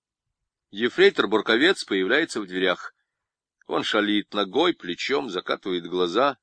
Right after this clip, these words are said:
то есть просто грубо и совершенно неубедительно разыгрывает чувство вины. Токарь согнутым пальцем расправляет диагоналевую офицерскую гимнастёрку.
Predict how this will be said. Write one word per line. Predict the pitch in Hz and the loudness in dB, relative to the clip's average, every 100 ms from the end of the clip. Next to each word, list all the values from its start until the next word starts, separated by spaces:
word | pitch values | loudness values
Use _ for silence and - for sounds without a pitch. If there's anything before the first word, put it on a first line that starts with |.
| _ - | _ -6
то | 95 | -4
есть | 90 - - | -4 -8 -6
просто | 160 160 - - 90 | -2 -2 -4 -2 -2
грубо | 85 98 156 110 92 | -2 -2 -2 0 -2
и | |
совершенно | 82 92 85 110 95 | -4 -8 -4 -4 -4
неубедительно | 101 131 104 92 85 190 139 170 160 | 0 2 2 -2 -4 -4 -4 -6 -2
разыгрывает | 127 92 147 147 143 98 | -2 0 -4 -2 -2 -4
чувство | - 120 - 107 | -6 -10 -10 -8
вины. | 107 92 90 _ _ _ _ _ _ _ _ _ _ _ _ _ _ _ _ - | -8 -8 -10 _ _ _ _ _ _ _ _ _ _ _ _ _ _ _ _ -2
Токарь | 160 202 - 196 | 2 2 2 0
согнутым | - 165 190 180 185 185 170 | 2 2 4 2 -2 -2 0
пальцем | 165 170 165 175 | 2 2 2 -2
расправляет | 165 151 160 147 139 143 131 | -2 -2 0 2 4 4 2
диагоналевую | 147 127 120 120 131 143 | 0 2 2 2 0 -2
офицерскую | 135 139 - 107 104 - 117 | -2 -4 -6 -4 -4 -8 -10
гимнастёрку. | 113 117 110 - - 90 - - | -8 -6 -8 -8 -8 -8 -8 -14